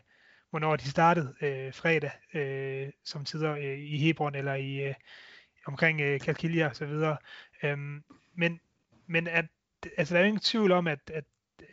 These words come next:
øh, det, hele det her Sheikh, øh, Shatter, som, øh, som, som kører lige nu, øh, den her, øh, udsmidning af palæstinensiske familier fra, øh,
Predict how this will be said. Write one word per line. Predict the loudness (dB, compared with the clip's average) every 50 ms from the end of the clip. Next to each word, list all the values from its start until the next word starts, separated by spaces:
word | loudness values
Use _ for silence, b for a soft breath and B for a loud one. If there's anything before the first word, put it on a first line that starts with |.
| -14 -10
øh, | -8 -8 -8 -8 -4
det, | 0 4
hele | 6 6 6 6
det | 6 6
her | 6 6 6 4 2 0
Sheikh, | -4 -4 -2 0 0 0 0 -2 -4 -6
øh, | -4 -4 -4 -4 -6 -6 -8 -10 -14 _ _ _ _ _ _ _ _ _ _ _
Shatter, | -10 -2 2 4 4 4 4 0 -2 -8
som, | -8 -8 -8 -8 -8 -16 -18 -16 -14 -14 -14 -14 -18 -16 -14
øh, | -12 -10 -10 -8
som, | -8 -8 -8 -10 -10 -14 -20 -20 _ -16 -14
som | -12 -12 -12 -12
kører | -6 -2 0 0 2
lige | 0 0 -4
nu, | -4 -4 -2 0 0 0 0
øh, | -2 -4 -6 -6 -6 -8 -10 B B B B B B B B B B B B -4
den | -2 0
her, | 2 4 4 6 6 6 4 4 2
øh, | -2 -2 -4 -4 -4 -4 -4 -6 -6 -8 -10 -14 -16 _ -20 _ _ _
udsmidning | -4 -2 0 0 0 0 0 0 0 -2 -2 -2
af | -2 -2 -2 -2 -4 -4
palæstinensiske | -6 -6 -2 0 0 0 0 -2 -4 -4 -2
familier | 0 4 4 4 4 4 0 0
fra, | -2 2 4 4 4 4 2 0
øh, | -2 -4 -6